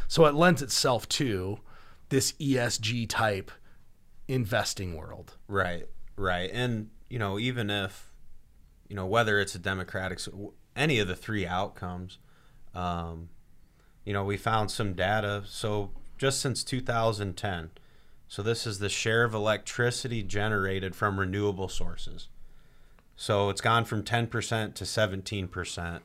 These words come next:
Speaker 2: um, in, in, uh, two thousand nineteen. So there might be an acceleration of investment into this area with a Democratic sweep, but I don't, I know for me, it just seems like,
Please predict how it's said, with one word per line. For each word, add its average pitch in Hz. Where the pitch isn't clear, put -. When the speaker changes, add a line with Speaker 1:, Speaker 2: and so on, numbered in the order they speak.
Speaker 2:
um, 90
in, 87
in, 90
uh, 80
two 123
thousand 98
nineteen. 87
So 135
there 135
might 147
be 139
an 131
acceleration 120
of 113
investment 110
into 113
this 110
area 104
with 110
a 104
Democratic 95
sweep, 95
but 107
I 113
don't, 113
I 110
know 110
for -
me, 131
it 107
just 101
seems 110
like, 90